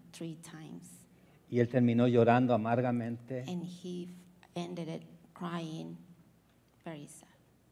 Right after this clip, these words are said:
Speaker 2: Ahora yo veo un cambio
Speaker 1: Now I see a change.
Speaker 2: increíble.
Speaker 1: Incredible change.
Speaker 2: Y parte de lo que leyó la, la hermana en, en los versículos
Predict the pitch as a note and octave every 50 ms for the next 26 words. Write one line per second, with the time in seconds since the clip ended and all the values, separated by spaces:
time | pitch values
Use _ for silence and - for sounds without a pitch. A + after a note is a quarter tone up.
0 | _ _ _ _ _ _ _ _ _ _ _ _ _ _ _ _ _ _ _ _
1 | _ _ _ _ _ _ _ _ _ _ _ _ _ _ _ _ _ _ _ _
2 | _ _ _ _ _ _ _ _ _ _ _ _ _ _ _ _ _ _ _ _
3 | - _ _ _ _ _ _ _ _ _ _ _ _ _ _ _ _ _ _ _
4 | - C#3 E3 D#3+ D#3+ D3 D3+ C#3+ C3 D#3 E3 E3+ D#3 C3+ - - D3+ D#3 E3 D#3+
5 | D3 B2 A2+ A2 G#2+ A2 A2+ A#2+ - - _ _ - - - - - _ - F#3
6 | F#3 G3 G3+ G3+ G#3 G#3+ - - G3 F3+ F3+ F3+ F3+ - F#3+ G3 F#3+ F3+ F#3 -
7 | - - D#3 D3+ - - - - - F3 F#3 F3+ F3+ F3+ D3 C#3+ C3+ C3 B2 A#2
8 | G#2+ G2 F#2+ F#2+ F#2+ G2+ - - _ _ _ _ _ - F3+ F3+ F3+ F3+ F#3+ F#3
9 | F#3+ F#3 D#3+ D3+ D#3 - - - - - - - - A#2+ - - D3 D3 C#3+ -
10 | E3+ D#3+ D#3 D3 C3+ B2+ C#3 C3+ B2+ B2 A#2+ A#2+ A#2+ A#2 A#2 A#2 A2 B2 B2+ C3+
11 | C3+ C3 B2 A#2 A#2 A#2 - A2+ A#2 A2+ G#2+ A2+ A#2 B2 C3 C3+ B2 B2 A#2+ A#2
12 | A#2+ - A2+ A2+ A2 A2 A#2 - - A2 A2 A2 G#2 G2 G#2+ G#2 - - - A#2+
13 | A#2 - A2+ G#2 G2 G2 F#2+